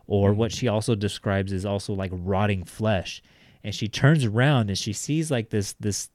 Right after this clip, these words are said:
Speaker 1: this thing, this it, uh, which th-, she called it, that, um, looked about to be the size of a sheep and kinda, you know, had, like, this scraggly hair, but was humanesque in a way.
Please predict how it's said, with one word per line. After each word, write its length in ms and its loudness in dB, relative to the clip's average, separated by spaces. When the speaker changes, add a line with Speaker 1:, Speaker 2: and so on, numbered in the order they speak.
Speaker 1:
this 280 -6
thing, 380 2
this 240 -4
it, 400 2
uh, 180 -2
which 240 -4
th-, 180 -4
she 140 -2
called 320 -2
it, 160 -6
that, 340 0
um, 400 -2
looked 340 0
about 300 -2
to 60 -6
be 100 4
the 80 2
size 440 2
of 100 2
a 60 0
sheep 500 -4
and 220 -4
kinda, 200 2
you 120 0
know, 100 0
had, 180 2
like, 200 2
this 160 -2
scraggly 600 0
hair, 360 4
but 280 -4
was 200 -2
humanesque 1200 0
in 160 0
a 100 0
way. 480 2